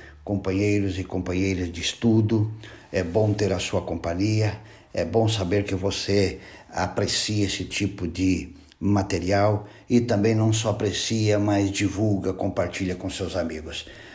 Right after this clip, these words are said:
Aqui é o pastor Elbio Menezes com mais uma reflexão baseada hoje, eh, nos ditados populares. Todos nós conhecemos muitos ditados populares. São frases que foram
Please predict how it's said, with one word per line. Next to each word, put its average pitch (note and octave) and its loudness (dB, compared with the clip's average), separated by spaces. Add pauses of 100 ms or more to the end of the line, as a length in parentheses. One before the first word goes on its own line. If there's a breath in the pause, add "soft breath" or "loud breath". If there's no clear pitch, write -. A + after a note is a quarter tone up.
(140 loud breath)
Aqui G#2+ -2
é G2+ 6
o F2+ 2
pastor F2+ 0
Elbio F#2+ 2
Menezes G#2+ 2
com F2+ -4
mais F#2+ 0
uma F#2+ 0
reflexão G2 -2 (320 loud breath)
baseada A2+ 4
hoje, F#2+ 4 (840 soft breath)
eh, G#2+ 6
nos G#2+ 4
ditados G2 0
populares. D#2+ -4 (800 loud breath)
Todos C#3+ 6
nós A#2+ 4
conhecemos G2+ 0
muitos A#2 6
ditados G2+ -2
populares. E2+ -6
São A3+ 0
frases A#2+ 4
que F2+ -4
foram G2 -2